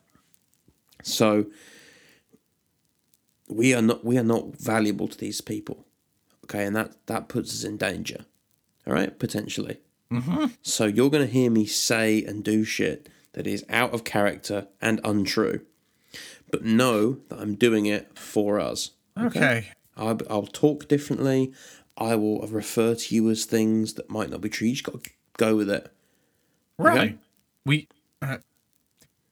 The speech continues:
Speaker 2: I, I can understand your approach.
Speaker 1: This is, so this river,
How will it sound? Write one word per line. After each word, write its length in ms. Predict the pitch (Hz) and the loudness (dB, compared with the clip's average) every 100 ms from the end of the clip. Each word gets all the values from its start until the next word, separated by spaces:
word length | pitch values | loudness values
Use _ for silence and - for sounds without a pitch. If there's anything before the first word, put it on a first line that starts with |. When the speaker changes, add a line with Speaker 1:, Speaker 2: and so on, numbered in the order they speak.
| _ _ _ _ _ _ _ _ 135 | _ _ _ _ _ _ _ _ -4
Speaker 2:
I, 180 | 147 147 - | -4 -2 2
I 160 | 160 | 2
can 180 | 160 175 | 4 6
understand 640 | 220 302 - 208 196 202 | 6 4 4 6 4 2
your 240 | 220 175 170 | 2 2 2
approach. 720 | - 120 143 233 - - - _ _ _ _ | 4 4 4 0 -6 -8 -12 _ _ _ _
Speaker 1:
This 280 | 123 135 - | 0 2 4
is, 240 | 147 143 - | 2 2 -2
so 140 | 120 | 2
this 240 | 120 151 | 4 4
river, 440 | 143 151 120 110 | 6 4 4 -2